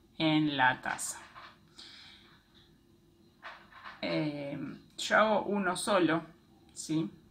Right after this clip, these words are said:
Por una cuestión de que, si ven adentro, no es que queda perfecto, sino que cayó un pedacito de, de material de la taza, así que le hago solo un orificio. Podrían probar a hacer dos, uno de cada lado,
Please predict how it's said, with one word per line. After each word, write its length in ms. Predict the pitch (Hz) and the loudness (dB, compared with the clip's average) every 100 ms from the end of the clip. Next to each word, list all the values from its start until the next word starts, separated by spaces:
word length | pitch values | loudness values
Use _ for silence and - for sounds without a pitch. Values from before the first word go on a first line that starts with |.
| - | -6
Por 160 | 165 | 0
una 340 | 160 185 185 175 | 0 2 0 0
cuestión 600 | 165 160 - 175 180 190 | -6 -6 0 2 2 0
de 220 | 165 160 | 0 0
que, 320 | 170 165 160 - | 2 2 2 -2
si 260 | - 156 | -6 -2
ven 340 | 143 160 190 - | 4 4 4 0
adentro, 640 | 180 196 185 175 180 196 | 0 2 0 -2 -2 0
no 120 | 160 | 0
es 100 | 139 | -2
que 140 | - 156 | -6 -6
queda 280 | 139 135 | -2 -2
perfecto, 640 | 131 147 160 185 160 - - | -2 -8 -2 -2 -2 -6 -8
sino 300 | - 123 131 | -6 -4 -6
que 100 | 127 | -8
cayó 520 | - - 143 131 - - - - - _ _ | -10 -6 -4 -6 -8 -18 -20 -20 -20 _ _
un 140 | 156 | -6
pedacito 680 | 151 143 156 185 160 170 156 | -4 -4 -4 -8 -2 2 2
de, 420 | 139 127 - - - - _ _ _ _ _ _ - | 0 -6 -8 -12 -16 -20 _ _ _ _ _ _ -10
de 180 | 175 165 | -2 0
material 600 | 151 147 156 160 160 160 | 0 0 0 2 4 2
de 120 | 165 | 2
la 160 | 170 190 | 0 4
taza, 500 | 233 226 - 226 - - - - - | 2 4 -2 -4 -6 -20 -20 -20 -6
así 260 | 156 156 | -4 -2
que 140 | 160 185 | 2 8
le 100 | 156 | 10
hago 200 | 151 156 | 10 6
solo 400 | - 165 175 175 | 4 6 6 4
un 240 | 170 175 170 | 2 2 4
orificio. 640 | 156 151 - 127 - 156 - - - - - - - | 2 0 -6 -8 -10 -12 -18 -20 -20 -20 -20 -20 -10
Podrían 480 | - 165 175 185 185 | 2 4 8 6 6
probar 300 | 165 165 170 | 8 10 10
a 40 | 170 | 8
hacer 280 | 160 175 | 4 2
dos, 340 | 170 202 165 - | 8 6 6 0
uno 340 | 170 175 175 165 | -2 2 4 4
de 160 | 156 | 2
cada 300 | 156 160 156 | 4 6 6
lado, 460 | 185 208 170 151 | 8 8 8 4